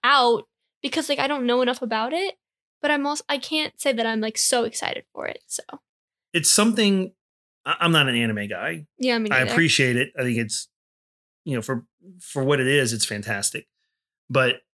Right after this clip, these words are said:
Speaker 2: this is not something that I think I'm gonna jump to and,
Speaker 1: Yeah.
Speaker 2: like, it's not like Mandalorian where I can't wait to watch it.
Speaker 1: Exactly.
Speaker 2: I think this is one of those things where I've seen everything else.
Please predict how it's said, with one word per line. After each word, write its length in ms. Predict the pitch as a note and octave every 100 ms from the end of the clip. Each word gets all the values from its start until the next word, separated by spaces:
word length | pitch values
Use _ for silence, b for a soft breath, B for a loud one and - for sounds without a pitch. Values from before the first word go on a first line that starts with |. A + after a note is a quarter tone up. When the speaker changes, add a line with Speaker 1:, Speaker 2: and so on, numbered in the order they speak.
| _ _ _ _ _ _ C#3
Speaker 2:
this 220 | F#3+ F#3+
is 120 | D#3+
not 320 | F3 D#3+ D3+
something 320 | - D3+ C#3+ B2+
that 100 | A#2
I 120 | B2
think 240 | B2+ C3+
I'm 120 | B2 B2
gonna 280 | A#2+ A#2 A2 - D#3
jump 320 | B2 B2+ C3 -
to 420 | - C#3 C#3 C3+
and, 240 | A2 A2
Speaker 1:
Yeah. 220 | - G#3+ -
Speaker 2:
like, 300 | B2 A#2+ -
it's 100 | D3+
not 100 | F3+
like 120 | F3
Mandalorian 480 | D3 D3 C3+ C3 B2+
where 100 | A#2
I 60 | A#2
can't 220 | - B2+
wait 160 | A#2 A2+
to 60 |
watch 340 | G#2+ G2+ B2+ D#3
it. 100 | D#3+
Speaker 1:
Exactly. 540 | A#3+ G3 - D#3 D3 -
Speaker 2:
I 60 |
think 140 | E3+ F#3
this 80 |
is 60 | D#3+
one 100 | E3
of 40 |
those 100 | D3+
things 180 | D3 C#3
where 120 | B2+
I've 100 | A#2 A#2
seen 240 | F3 F3
everything 360 | E3+ D3+ C#3+ C3
else. 520 | B2+ B2+ - - -